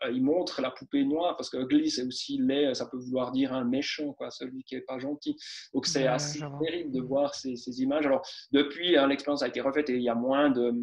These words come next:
Speaker 1: on a aussi proposé des poupées, euh, métisses, hein, entre deux, noir et blanc, et là, ça, heureusement, ça, ça diminue ce, ce biais, mais on a, on peut montrer aussi qu'effectivement, les,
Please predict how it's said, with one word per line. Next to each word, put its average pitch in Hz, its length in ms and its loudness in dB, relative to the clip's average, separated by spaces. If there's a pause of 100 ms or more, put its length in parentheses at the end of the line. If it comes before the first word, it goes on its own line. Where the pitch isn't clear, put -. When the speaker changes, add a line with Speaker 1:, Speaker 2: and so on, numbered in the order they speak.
(300)
Speaker 1:
on 123 100 2
a 120 160 4
aussi 135 220 0
proposé 143 380 4
des - 120 4
poupées, 139 500 0
euh, 117 140 2
métisses, 139 600 0
hein, 127 80 -2
entre 131 300 -2
deux, 139 260 4
noir 127 200 -2
et 127 60 -2
blanc, 135 200 2
et 127 120 4
là, 139 260 4 (220)
ça, 117 420 0
heureusement, 135 480 2
ça, 117 240 -4
ça 131 160 -12
diminue 135 420 -2
ce, 123 200 -8
ce 117 140 -12
biais, 131 340 -2
mais 120 220 -2 (320)
on 120 60 -4
a, 117 200 0
on 120 60 -10
peut 127 120 -8
montrer 131 300 -2
aussi 135 300 -6
qu'effectivement, 131 520 -6
les, 120 320 0